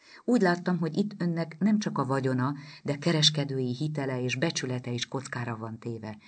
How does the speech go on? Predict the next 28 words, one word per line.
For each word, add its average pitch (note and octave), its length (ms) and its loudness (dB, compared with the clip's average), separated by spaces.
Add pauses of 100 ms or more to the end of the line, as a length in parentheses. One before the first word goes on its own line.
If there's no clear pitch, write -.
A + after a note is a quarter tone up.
(220)
Sőt, E3 400 0 (300)
e G3 120 2
vállalat D#3+ 560 2
jó E3 240 4
sikerétől D3 760 0 (280)
egy F#3 140 0
nevezetes D3 580 0
iparág B2 480 -6
felemelése A2+ 720 -4
is G#2+ 240 -8
függ.” G#2+ 340 -10 (640)
Én E3 160 0
nem D#3+ 180 2
értettem D3+ 520 2
az B2 140 -4
üzlethez, G#2+ 640 -12 (300)
hanem B2+ 220 -2
azt C3 160 -2
gondoltam, C3 580 -4 (200)
hogy C#3+ 160 -4
itt D3 140 -4
minden D3+ 320 2
tudománynál B2+ 640 -2
többet C3 380 -4
ér B2+ 220 -2 (220)
a C#3 120 -4
hű D#3 340 2
felügyelés. G#2 920 -8